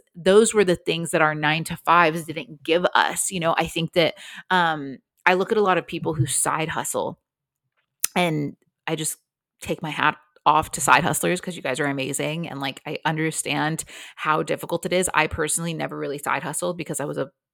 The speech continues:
foolish, passionate, impulsive little nugget and just quit my job on a whim. Um, but I look at, but look at those of you who are still in your nine-to-five, who still somewhat enjoy your nine-to-five. And I think that,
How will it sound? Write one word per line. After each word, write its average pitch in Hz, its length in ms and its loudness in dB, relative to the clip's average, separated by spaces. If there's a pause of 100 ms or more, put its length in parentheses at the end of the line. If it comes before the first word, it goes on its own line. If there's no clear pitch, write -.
foolish, 156 680 -2 (800)
passionate, 170 800 0
impulsive 175 800 -2
little 151 280 4
nugget 151 440 6 (380)
and 170 100 -4
just 156 160 -8
quit 175 140 -2
my 165 100 2
job 151 240 4
on 147 80 2
a 147 60 -2
whim. 180 280 2 (380)
Um, 175 600 8 (880)
but 208 160 6
I 214 80 12
look 202 300 4
at, - 120 6 (140)
but - 180 -6
look 208 200 2
at 175 180 2
those 170 460 4 (320)
of 180 160 0
you 165 160 -4
who 165 100 -2
are 156 100 2
still 170 280 0
in 165 100 0
your 165 80 -4
nine-to-five, 151 540 2
who 170 100 -8
still 160 460 0
somewhat 147 760 2 (280)
enjoy 160 560 0
your 147 260 -2
nine-to-five. 143 920 0
And 165 80 -2
I 160 80 0
think 165 300 -6
that, 165 200 2